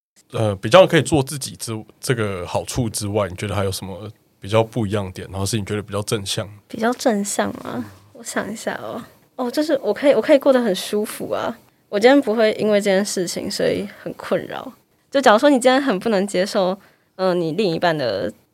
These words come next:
Speaker 2: 像是我刚刚说的床技好了，
Speaker 1: 嗯。
Speaker 2: 或者是假如说我不喜欢你在工作方面的价值观，对，但是这样子的话，我现在身边还有其他人，我就觉得，好，那其实没关系了，就是这一点已经没那么重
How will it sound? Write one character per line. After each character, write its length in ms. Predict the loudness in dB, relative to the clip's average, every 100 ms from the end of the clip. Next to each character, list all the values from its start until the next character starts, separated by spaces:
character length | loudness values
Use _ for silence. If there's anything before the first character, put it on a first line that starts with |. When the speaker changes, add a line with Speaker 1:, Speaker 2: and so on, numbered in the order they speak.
| _
Speaker 2:
像 180 | -2 2
是 60 | 4
我 80 | 4
刚 100 | 2
刚 60 |
说 140 | 0 -2
的 60 |
床 240 | -2 -6 -6
技 220 | -8 -10
好 200 | -8 -8
了， 140 | -8 -2
Speaker 1:
嗯。 320 | -2 -2 -4 -4
Speaker 2:
或 60 |
者 80 | -2
是 260 | 0 -2 -2 -8 -2
假 100 | 2
如 60 | 4
说 160 | 6
我 100 | 6
不 120 | 4 0
喜 160 | 0
欢 340 | 0 0 0 -4
你 140 | -2 2
在 360 | 2 2 -2 -6 _ _ 2
工 180 | 4
作 160 | 6 2
方 180 | 2 0
面 120 | 0
的 80 | 0
价 180 | -2 -4
值 180 | -8 -10
观， 220 | -10 -10 -14 _ _
对， 220 | -4 -4 -2
但 120 | -4 0
是 300 | 2 0 0 0
这 80 |
样 100 | 2
子 80 | 2
的 60 | 0
话， 400 | 2 0 -2 -6 -6
我 120 | -4
现 120 | 0
在 80 | 0
身 180 | 0 0
边 140 | 0
还 80 | 0
有 60 | -4
其 180 | -8
他 200 | -10 -6
人， 140 | -6 -8 -14 _
我 120 | -6 -4
就 80 |
觉 160 | -2 -2
得， 260 | -2 -4 -6 _ _ _ _
好， 180 | -8 -2
那 100 | 0
其 160 | -2 -4
实 120 | -6
没 100 | -10
关 220 | -10 -10 -10
系 220 | -12 -14 -16
了， 120 | -18 _ _ _ _ -8
就 120 | -4
是 60 | -2
这 140 | 0
一 60 | 0
点 140 | -2
已 20 |
经 140 | -8 -8
没 120 | -8
那 60 | -10
么 100 | -10
重 180 | -10